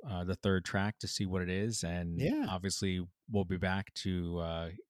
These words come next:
Speaker 1: give our thoughts on that.
Speaker 2: We will. So do we wanna predict,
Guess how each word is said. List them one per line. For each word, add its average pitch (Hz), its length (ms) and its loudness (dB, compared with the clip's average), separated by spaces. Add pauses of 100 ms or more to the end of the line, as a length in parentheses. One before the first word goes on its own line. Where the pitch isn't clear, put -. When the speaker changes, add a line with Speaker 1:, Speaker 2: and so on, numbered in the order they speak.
Speaker 1:
give 101 140 0
our 95 100 4
thoughts 95 360 2
on 101 140 4
that. 110 200 0
Speaker 2:
We 139 100 6
will. 131 440 2 (300)
So 175 320 10
do 147 260 4
we 180 100 8
wanna 220 260 4
predict, - 920 0